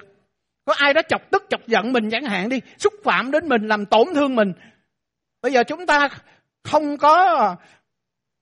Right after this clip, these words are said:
phản ứng lại theo con người của mình. Chúng ta biết Chúa dạy mình trong những lúc như vậy thì chúng ta phải nhịn nhục, chúng ta phải nhu mì, chúng ta phải mềm mại. Thử đi, thì chúng ta sẽ thấy rằng mình không thể nào có thể làm nổi hết á.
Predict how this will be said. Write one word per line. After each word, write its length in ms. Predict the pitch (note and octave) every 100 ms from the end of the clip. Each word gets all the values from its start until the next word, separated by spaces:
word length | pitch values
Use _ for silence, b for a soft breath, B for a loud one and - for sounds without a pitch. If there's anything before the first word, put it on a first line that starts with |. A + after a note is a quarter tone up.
| _ -
phản 220 | G#3+ C#4+
ứng 220 | D#4 F#4+
lại 320 | F#4+ F3+ F3+ G3+ _
theo 180 | - B3
con 200 | C4 B3
người 200 | G3 F3
của 120 | G3+
mình. 180 | G#3+ F3 _ _ _ -
Chúng 120 | C4+
ta 100 | B3+
biết 160 | C4+ D#4
Chúa 100 | E4+
dạy 280 | C#4 D3+ F#3+
mình 200 | F#3+ D#3
trong 200 | G3+ G#3+
những 180 | F#3 A3+
lúc 140 | D4+
như 120 | A3+
vậy 140 | F3 D#3
thì 80 | D#3+
chúng 100 | -
ta 100 | G#3+
phải 120 | G3+
nhịn 240 | A3 G3+ A3+
nhục, 160 | A3 - _ _ _ _ _ _
chúng 140 | C#4 -
ta 120 | C4
phải 120 | A3+
nhu 220 | C#4+ D#4+
mì, 260 | D4 A#3+ G#3+
chúng 180 | D4 D4+
ta 80 | C#4
phải 140 | C4+
mềm 220 | B3+ A3+
mại. 280 | G3+ F#3+ A3 _ _ _ _ _ _ _ _ _ _ _ _ _ _ _ _ _ _ _ _ E3
Thử 220 | - A#3
đi, 180 | C4 C#4 _ _ _ _
thì 140 | G3 G3
chúng 180 | C4 C4
ta 120 | C4
sẽ 120 | C4
thấy 220 | B3 D#4+
rằng 180 | A#3 F3+
mình 100 | F3+
không 240 | - A3+
thể 220 | A#3 E3 A#3
nào 240 | F#3 D3+
có 100 | -
thể 140 | F3+
làm 240 | G#3 D#3 C3+
nổi 200 | B2+ D#3
hết 100 |
á. 80 | B3